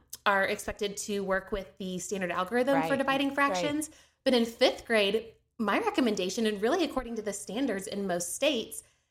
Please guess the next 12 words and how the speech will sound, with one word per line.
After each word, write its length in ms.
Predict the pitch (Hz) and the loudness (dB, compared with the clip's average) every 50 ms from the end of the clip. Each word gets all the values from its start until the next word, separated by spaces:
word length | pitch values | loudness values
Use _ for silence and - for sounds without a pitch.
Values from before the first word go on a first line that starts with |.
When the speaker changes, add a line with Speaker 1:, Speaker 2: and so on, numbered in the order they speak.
| _ _ - | _ _ -2
Speaker 1:
is 140 | 269 233 | 0 2
not 360 | 240 240 240 247 262 - - - | 2 2 4 4 4 2 2 0
that 120 | 196 175 | -2 -2
students 340 | - - 220 196 202 190 - | -2 -2 -4 -2 -2 -2 -4
work 140 | 185 180 - | -6 -6 -6
with 120 | 190 180 | -6 -6
the 140 | - 180 170 | -4 -4 -4
algorithm. 580 | 160 170 170 180 175 175 180 180 196 208 220 | -4 -4 -6 -4 -4 -2 0 0 0 0 0
It's 200 | - - 233 - | 0 -4 -4 -2
instead 600 | 247 233 226 220 - - - - 254 254 254 202 185 | 0 0 0 -2 -2 -4 -4 -2 0 2 2 2 2
they 220 | 220 214 - - 214 | 0 0 0 -2 -2
understand 880 | 220 226 220 220 208 - - - - 226 247 247 220 208 185 196 190 | 0 2 2 0 0 -2 -4 -4 -2 -2 0 0 0 0 -2 -4 -6